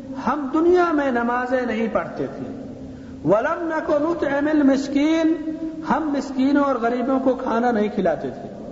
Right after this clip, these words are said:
"وَكُنَّا نَخُوضُ مَعَ الْخَائِضِينَ۔" ہم ٹھٹھا اڑانے والے، مذاق اڑانے والے اور دین کے کام کرنے والوں کا ہنسی مذاق اڑانے والوں کے ساتھ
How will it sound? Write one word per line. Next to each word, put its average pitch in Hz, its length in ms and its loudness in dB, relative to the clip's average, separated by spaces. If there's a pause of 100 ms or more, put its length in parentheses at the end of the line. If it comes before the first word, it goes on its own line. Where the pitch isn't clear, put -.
(800)
"وَكُنَّا 339 640 4
نَخُوضُ 311 680 2
مَعَ 269 220 0
الْخَائِضِينَ۔" 247 1200 0 (200)
ہم 202 160 0 (180)
ٹھٹھا 196 320 -4
اڑانے 185 380 0
والے، 175 320 0
مذاق 190 460 0
اڑانے 175 300 -2
والے 170 420 2 (360)
اور 269 300 2 (460)
دین 269 260 2
کے 247 180 0
کام 254 340 -2
کرنے 247 300 -2
والوں 247 320 2
کا 247 260 -2 (520)
ہنسی 339 220 4
مذاق 262 400 2
اڑانے 226 280 0
والوں 220 300 0
کے 214 160 -2
ساتھ 233 260 -2